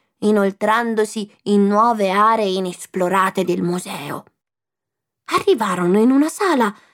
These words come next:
piena di targhe in marmo, su cui vi erano scolpite parole misteriose. Miles corse da un lato all'altro della sala per esaminarle tutte,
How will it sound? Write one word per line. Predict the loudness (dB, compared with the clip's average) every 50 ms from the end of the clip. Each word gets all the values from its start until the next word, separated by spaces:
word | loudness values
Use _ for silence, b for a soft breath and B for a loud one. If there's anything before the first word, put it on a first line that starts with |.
| b b _
piena | -4 -2 0 2 2 2 0 0 0 -2
di | -2 -2 -2
targhe | 0 0 2 2 0 0 0 0 0
in | 2 2 0
marmo, | 0 -2 -4 -6 -6 -6 -6 -6 -8 -8 b b b b b b
su | b -10 -6 -4 -4 -4 -4
cui | -4 -2 0 0 2 0 0 -4 b b b b
vi | -6 -4
erano | -2 0 0 0 -2 -2
scolpite | -4 -6 -4 -4 -4 -4 -4 -6 -10 -10 -8 -6 -8 -8 -6
parole | -6 -6 -4 -2 0 0 0 0 0 0
misteriose. | -2 -4 -6 -8 -8 -8 -6 -6 -4 -4 -6 -6 -8 -10 -12 -14 -14 -16 _ _ _ _ _ _ _ _ _ _ _ _ _ _ _ _ _ _ _
Miles | -2 0 0 2 0 0 -2 -4 -8 -12 -18 b b b b b b
corse | -2 -2 -2 -2 -2 -2 0
da | 0 0 0
un | 0 0 0
lato | 0 -2 -2 -2 -2 -2
all'altro | -2 0 0 0 0 0 -2 -2 -6 -6 -4
della | -2 -2 -4 -4 -6
sala | -6 -4 -2 0 2 2 2 0 -2 -4 _ _
per | -2 2 2
esaminarle | 2 2 2 0 0 0 0 0 0 -2 -2 -2 -4 -4 -4
tutte, | -2 -2 -2 -2 -4 -6 _ -10 -10 -10 -10